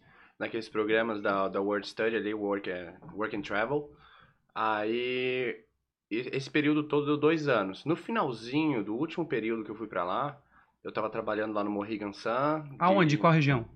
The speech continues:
Speaker 1: em
Speaker 2: Ah, é
Speaker 1: Connecticut.
Speaker 2: verdade, foi dealer.
Speaker 1: É, dealer. Do croupier lá no, no cassino. Especialidade lá, o Blackjack, né? O vinte e um. Aí,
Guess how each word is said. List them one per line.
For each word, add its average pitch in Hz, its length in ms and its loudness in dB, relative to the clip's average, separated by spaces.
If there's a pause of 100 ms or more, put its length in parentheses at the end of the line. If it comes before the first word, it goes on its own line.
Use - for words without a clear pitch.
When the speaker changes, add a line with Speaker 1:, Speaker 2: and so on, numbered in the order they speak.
Speaker 1:
em - 60 -8
Speaker 2:
Ah, - 40 -2
é - 40 0
Speaker 1:
Connecticut. 208 340 6
Speaker 2:
verdade, 233 360 6
foi 226 140 6
dealer. 175 520 8
Speaker 1:
É, 120 280 2
dealer. 135 480 0 (120)
Do 104 80 -16
croupier 143 420 -2
lá 139 140 0
no, 131 220 -4
no 117 140 -4
cassino. 127 600 -6 (400)
Especialidade 110 640 -2
lá, 107 140 0
o 107 100 -2
Blackjack, 107 640 -2
né? 117 100 -6
O 113 60 -4
vinte 104 220 -8
e 113 80 -8
um. 165 180 -4 (1300)
Aí, 110 600 2